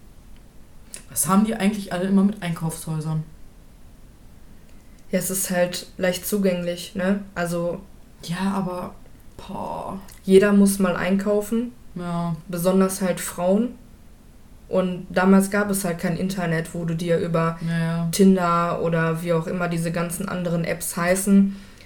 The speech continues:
Speaker 2: ich sag mal, mehr oder weniger die Frauen nach Hause bestellen kannst.
Speaker 1: Mhm.
Speaker 2: Oder an einen Ort deiner Wahl. Und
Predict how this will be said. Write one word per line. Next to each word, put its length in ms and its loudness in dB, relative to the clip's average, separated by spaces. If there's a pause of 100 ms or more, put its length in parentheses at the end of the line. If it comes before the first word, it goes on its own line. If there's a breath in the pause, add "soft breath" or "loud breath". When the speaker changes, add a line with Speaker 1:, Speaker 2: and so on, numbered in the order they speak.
(140 loud breath)
Speaker 2:
ich 140 -4
sag 140 2
mal, 140 0
mehr 280 2
oder 240 2
weniger 680 4
die 180 -4
Frauen 320 -2
nach 160 -4
Hause 280 -2
bestellen 520 -2
kannst. 440 0
Speaker 1:
Mhm. 360 -2
Speaker 2:
Oder 460 2
an 160 0
einen 200 0
Ort 280 -2
deiner 320 0
Wahl. 360 0 (920 soft breath)
Und 460 0